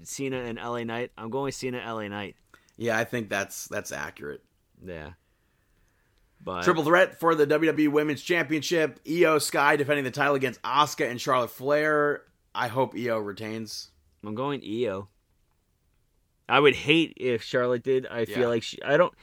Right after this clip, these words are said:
Speaker 1: nothing for nothing. I, I don't feel like Charlotte Flair deserves it.
Speaker 2: There's no reason for Charlotte to be in this match at all.
Speaker 1: No,
Speaker 2: Zero
Speaker 1: I,
Speaker 2: reason.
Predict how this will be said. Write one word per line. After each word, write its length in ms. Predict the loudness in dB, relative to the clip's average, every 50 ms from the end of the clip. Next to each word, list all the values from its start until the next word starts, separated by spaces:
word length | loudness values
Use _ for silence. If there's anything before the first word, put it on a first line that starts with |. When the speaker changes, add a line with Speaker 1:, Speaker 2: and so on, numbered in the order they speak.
| -20 -20 -20 -20 -8 -2
Speaker 1:
nothing 260 | 2 2 2 2 0
for 100 | 0 2
nothing. 240 | 4 4 4 4 2
I, 80 | 2
I 280 | 2 0 0 2 4 4
don't 140 | 4 4 4
feel 140 | 2 4
like 100 | 4 4
Charlotte 260 | 2 2 2 2 2 2
Flair 220 | 2 2 0 2
deserves 480 | 0 -2 -4 -4 -4 -6 -6 -4 0 0
it. 220 | 0 0 -2 -6 -8
Speaker 2:
There's 340 | -2 2 4 4 4 2 2
no 260 | 0 2 4 4 4 4
reason 520 | 2 2 0 0 0 0 -4 -4 -6 -6
for 160 | -8 -8 -8
Charlotte 400 | -4 0 2 2 2 2 0 -6 -8
to 80 | -8
be 100 | -6 -6
in 60 | -6
this 140 | -8 -8 -8
match 280 | -8 -6 -6 -6 -8 -8
at 60 | -10
all. 180 | -10 -10 -10 -6
Speaker 1:
No, 460 | -2 2 4 6 6 6 4 2 0 2
Speaker 2:
Zero 280 | 4 6 8 8 6 6
Speaker 1:
I, 20 |
Speaker 2:
reason. 340 | 2 -2 -6 -8 -12 -16